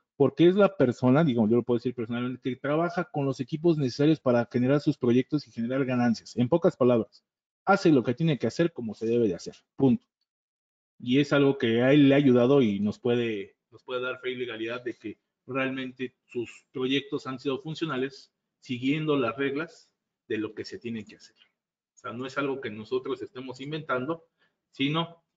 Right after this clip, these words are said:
este, literalmente hace lo que se le pide o con lo que pueda trabajar.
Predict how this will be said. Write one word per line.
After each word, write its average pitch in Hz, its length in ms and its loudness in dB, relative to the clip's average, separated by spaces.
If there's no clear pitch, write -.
este, 98 440 -4
literalmente 110 760 -2
hace 110 180 -6
lo 95 120 -4
que - 100 -18
se 95 120 -10
le 90 120 -12
pide 92 280 -12
o - 540 -4
con 101 180 0
lo 98 100 -2
que 104 100 -4
pueda 107 280 0
trabajar. 85 420 -8